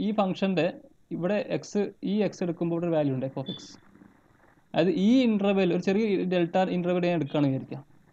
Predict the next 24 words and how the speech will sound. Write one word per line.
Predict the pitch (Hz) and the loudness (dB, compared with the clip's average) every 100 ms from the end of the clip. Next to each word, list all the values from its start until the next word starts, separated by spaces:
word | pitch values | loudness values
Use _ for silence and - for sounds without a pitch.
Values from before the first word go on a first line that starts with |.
| - | -12
ഒരു | 160 165 | -8 -2
ചെറിയ | 165 180 | -2 0
ഡെൽറ്റ | 156 143 165 | -2 0 0
നെയ്ബർഹുഡ് | 160 156 165 156 | 0 0 0 -2
എക്സിൻ്റെ | - 151 | -2 -2
എടുത്തു | 135 151 | 0 0
കഴിഞ്ഞിട്ടുണ്ടെങ്കിൽ | 135 127 120 131 196 | 0 -2 -4 0 2
ഈ | 226 | 2
ഇൻ്റർവെല്ലിലുള്ള | 180 175 170 175 165 135 185 - _ _ - _ - 151 | 2 2 2 2 2 0 -2 -8 _ _ -20 _ 2 6
ഏതൊരു | 175 208 240 247 220 170 | 6 6 4 2 4 4
y | 180 | 4
എടുത്താലും | 175 147 151 135 139 - - | 2 0 0 2 0 -4 -4
അതിൻ്റെ | 151 180 214 | -2 0 2
function | 165 151 147 165 | 2 2 0 0
value | 165 170 151 | 2 0 -2
എടുത്താൽ | 139 139 127 175 190 _ _ _ _ _ _ _ _ _ _ - | -2 -2 -2 -4 -8 _ _ _ _ _ _ _ _ _ _ -4
for | 151 | 0
that | 190 - 143 | 0 -2 -4
f | - | -2
of | 190 190 190 | -2 0 0
y | 196 196 | 0 0
is | 175 147 | 2 2
always, | 156 180 226 - - _ _ _ _ _ _ _ _ | 4 4 2 -4 -20 _ _ _ _ _ _ _ _
ആ, | - | -4